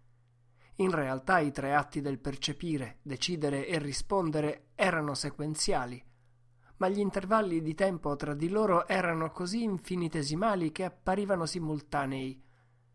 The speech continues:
I suoi muscoli erano sovraccarichi di vitalità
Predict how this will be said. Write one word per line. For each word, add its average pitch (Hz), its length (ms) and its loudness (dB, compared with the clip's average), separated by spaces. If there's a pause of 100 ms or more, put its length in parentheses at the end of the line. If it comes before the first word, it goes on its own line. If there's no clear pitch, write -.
(580)
I 147 120 -4
suoi 151 300 2
muscoli 147 500 -2
erano 156 400 0
sovraccarichi 156 920 0
di 156 120 -2
vitalità 143 640 -4